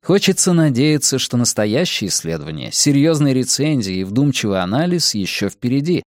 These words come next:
Книги того заслуживают. И когда Дэн Симмонс задумал новый научно-фантастический роман, оказалось, что все отправные моменты есть в тексте Гипериона. В его вселенной хватит материала на десятки книг, но пока их две:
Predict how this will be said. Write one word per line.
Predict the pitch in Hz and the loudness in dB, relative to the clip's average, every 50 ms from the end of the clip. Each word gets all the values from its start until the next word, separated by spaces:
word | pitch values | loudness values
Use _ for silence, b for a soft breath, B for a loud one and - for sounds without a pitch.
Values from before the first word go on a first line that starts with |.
| _ _ _ _ _ _ | _ _ _ _ _ _
Книги | - - 127 123 131 139 147 160 156 175 | -2 0 2 2 4 4 2 2 2 0
того | 160 - - 127 113 95 85 85 85 90 92 - _ _ - | 0 2 0 0 0 0 0 -2 -2 -4 -4 -8 _ _ -4
заслуживают. | 113 113 104 - - - 117 139 135 95 - - - - - - _ _ _ _ _ _ _ _ _ _ _ _ _ _ _ _ _ b b b b b | -2 -2 0 -2 -2 -2 -2 -2 -2 -4 -6 -10 -12 -14 -14 -16 _ _ _ _ _ _ _ _ _ _ _ _ _ _ _ _ _ b b b b b
И | - 123 | -4 0
когда | 123 170 170 175 196 208 190 | 2 2 2 4 4 4 4
Дэн | 190 202 202 | 4 2 2
Симмонс | - - - 151 165 170 170 165 - - | 2 2 2 2 2 2 0 0 0 0
задумал | 156 143 151 139 127 170 185 185 180 175 | 2 2 2 4 2 2 2 2 4 4
новый | 170 156 165 175 165 165 156 | 4 4 4 4 2 2 2
научно-фантастический | 151 151 151 160 151 - - 143 - - 131 110 143 139 - - 151 139 - - - - 127 117 | 2 2 2 2 0 -2 -4 -2 -2 -2 -2 0 0 0 0 0 -2 -2 -2 -2 -2 0 0 0
роман, | 110 107 104 104 110 143 180 170 - _ _ _ _ _ _ _ - | 2 0 0 0 0 0 0 -2 -4 _ _ _ _ _ _ _ -6
оказалось, | 113 113 - 156 165 165 220 214 202 165 | -2 0 2 2 4 4 4 2 2 0
что | - - 190 170 | 0 0 0 0
все | 143 - - 196 190 | 0 0 0 0 0
отправные | 185 _ - 165 160 156 160 156 151 147 | 0 _ 0 2 2 4 4 4 4 4
моменты | 143 135 127 131 147 175 180 170 - - | 4 4 4 4 4 2 2 0 0 0
есть | 160 147 113 107 120 139 139 - - - | 0 0 2 0 0 0 -2 -4 -8 -10
в | - - | -16 -12
тексте | - - 110 107 - - - - - 120 | -6 -2 -2 -2 -2 -4 -4 -4 -4 -2
Гипериона. | 113 113 113 113 - 117 107 117 117 113 98 87 78 67 64 - _ _ _ _ _ _ _ _ _ _ _ _ | -2 -2 -2 -2 -2 -2 -2 -2 -2 -2 -4 -6 -8 -10 -16 -20 _ _ _ _ _ _ _ _ _ _ _ _
В | - 123 | 0 2
его | 135 147 156 165 165 | 4 4 4 4 2
вселенной | 131 - - - 156 156 160 170 175 170 165 156 | 2 0 2 2 2 4 4 4 4 4 2 2
хватит | - - 143 156 160 - 160 147 | 2 2 2 2 2 2 0 0
материала | 151 147 - 151 147 151 156 160 160 156 | 0 0 0 2 2 2 4 4 4 4
на | 151 151 147 | 4 4 4
десятки | 139 143 143 - - - 170 170 - _ - 160 | 2 2 2 2 0 0 -2 -2 -4 _ -6 -8
книг, | 151 - - 160 143 107 - - - _ _ - | -6 -2 -2 -2 -2 -2 -4 -10 -20 _ _ -2
но | - 113 | -2 -2
пока | 101 - 95 - - 110 | 0 -2 -4 -2 0 0
их | 139 160 160 151 | 0 0 0 -2
две: | 127 110 104 98 95 87 - | 0 0 0 0 0 -2 -4